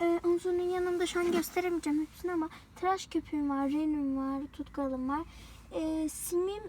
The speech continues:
e, bir de boyam var arkadaşlar. İlk önce tutkalımı katarak başlıyorum. Zaten çok kullanmayacağım için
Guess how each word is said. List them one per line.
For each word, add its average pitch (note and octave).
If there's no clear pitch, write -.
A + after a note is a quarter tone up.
e, E4
bir F4
de F#4
boyam D#4
var C4+
arkadaşlar. C4
İlk G4+
önce E4+
tutkalımı F4
katarak E4
başlıyorum. C#4+
Zaten F4+
çok F4
kullanmayacağım D#4
için -